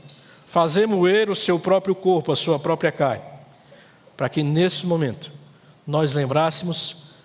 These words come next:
não de nós, não do que nós fazemos ou podemos fazer,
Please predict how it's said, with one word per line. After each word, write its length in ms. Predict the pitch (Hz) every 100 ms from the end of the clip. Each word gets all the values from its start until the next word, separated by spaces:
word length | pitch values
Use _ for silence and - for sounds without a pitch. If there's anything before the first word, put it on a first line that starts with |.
| _ -
não 280 | 123 147 170
de 120 | 139
nós, 520 | 120 92 - - - - - _ _ _ _ _ _
não 180 | 147 180
do 80 | 170
que 100 | 170
nós 240 | 151 151
fazemos 640 | - 131 117 156 180 170 135
ou 100 | 156
podemos 460 | 151 131 147 135
fazer, 500 | 135 127 120 147 160